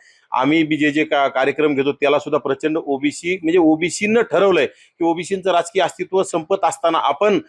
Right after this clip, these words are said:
रस्त्यावर उतरलं पाहिजे, आपलं आरक्षण वाचवण्यासाठी आपण लढलं पाहिजे. त्यामुळे ओबीसी स्वयंस्फूर्तीनं जागा झालाय, रस्त्यावर यायला लागलाय. परंतु आम्ही आम्ही आमच्यासह आमच्या ज्येष्ठ नेत्यांनी एकत्र राहणं, एकत्र लढणं गरजेचं आहे.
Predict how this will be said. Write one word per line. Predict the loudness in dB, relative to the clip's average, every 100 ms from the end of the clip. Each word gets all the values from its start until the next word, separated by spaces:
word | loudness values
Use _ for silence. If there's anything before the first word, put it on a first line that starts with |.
| _ -4
रस्त्यावर | -4 0 0
उतरलं | 0 0 0
पाहिजे, | 2 2
आपलं | 2 0 2
आरक्षण | 2 2 0 0
वाचवण्यासाठी | 2 2 0 -2 -2 -2
आपण | -2 0
लढलं | 2 4 4
पाहिजे. | 4 2 2 -4 _ -2
त्यामुळे | 0 2
ओबीसी | 0 -2 -4 -6
स्वयंस्फूर्तीनं | -2 0 0 0 -2 0 2
जागा | 2 2 2
झालाय, | 2 2 2
रस्त्यावर | 0 -2 -2 0
यायला | 2
लागलाय. | 2 2 0 -6 _
परंतु | -4 -2 -2 0
आम्ही | 2 2 0 -2 _ _ _ _ -2
आम्ही | 0 2 2 0 -4 -4
आमच्यासह | -2 0 0 2 2
आमच्या | 2 0 -2
ज्येष्ठ | -2 0 0 0
नेत्यांनी | 0 0 -2 -2 -2
एकत्र | -2 -2 0 0
राहणं, | 2 0 0 -2
एकत्र | -2 -2 0
लढणं | 2 2 0 0
गरजेचं | 0 0
आहे. | 2